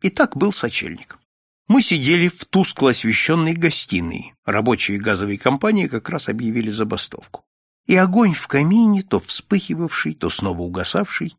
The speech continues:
бросал причудливые тени на яркие обои. А снаружи, на пустынной улице,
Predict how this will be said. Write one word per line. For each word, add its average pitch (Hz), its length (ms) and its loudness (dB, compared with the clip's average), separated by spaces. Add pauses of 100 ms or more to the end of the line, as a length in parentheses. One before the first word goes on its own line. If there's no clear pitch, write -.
(340)
бросал 156 500 2
причудливые 120 840 0
тени 196 380 2
на 127 120 2
яркие 113 560 0
обои. 82 640 -8 (600)
А - 100 -2
снаружи, 117 680 2
на 95 100 -2
пустынной 110 680 -2
улице, 156 500 -2